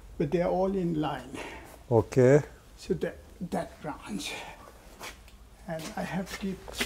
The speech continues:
Speaker 1: possibly not at the same level, a little higher up. This one coming backwards, and this is a branch from that one.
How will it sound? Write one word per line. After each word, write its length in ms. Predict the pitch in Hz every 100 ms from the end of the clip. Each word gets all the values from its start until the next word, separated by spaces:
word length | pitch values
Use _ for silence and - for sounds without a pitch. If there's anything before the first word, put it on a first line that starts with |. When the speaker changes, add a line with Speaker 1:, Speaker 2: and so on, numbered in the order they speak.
| - - - - - - - - - - - - - - - - - - - -
Speaker 1:
possibly 540 | - - - 233 208
not 280 | 170 190 -
at 140 | 208
the 100 | 214
same 440 | 208 - 202 190 165
level, 220 | 175 143 147 -
a 80 |
little 340 | 196 208 - 240
higher 320 | - 190 175 - -
up. 60 | - - - - 156
This 240 | 196 - -
one 380 | 147 - 220 226 - - - - - - - -
coming 280 | 175 170 170
backwards, 800 | 151 151 - - 143 147 147 - - - - - - - - - - - - - - - - - - - - - - - - - -
and 800 | - - - - - - - 160 - - - - - - - - - - - - - - - -
this 200 | 214 196 220
is 220 | 190 -
a 60 |
branch 420 | 190 - - 196 -
from 320 | 185 156 156
that 200 | 165 170 - -
one. 240 | 160